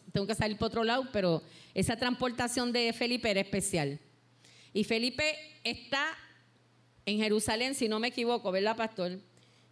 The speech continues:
Y lo llevan al desierto en un momento y va un carruaje con el etíope, que,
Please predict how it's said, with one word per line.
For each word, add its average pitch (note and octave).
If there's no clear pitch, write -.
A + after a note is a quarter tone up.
Y C4
lo B3+
llevan D#4
al E4+
desierto D#4+
en D4+
un E4
momento C#4+
y A#3+
va A#3+
un D4+
carruaje D4+
con G#3+
el G#3
etíope, C#4
que, G#3+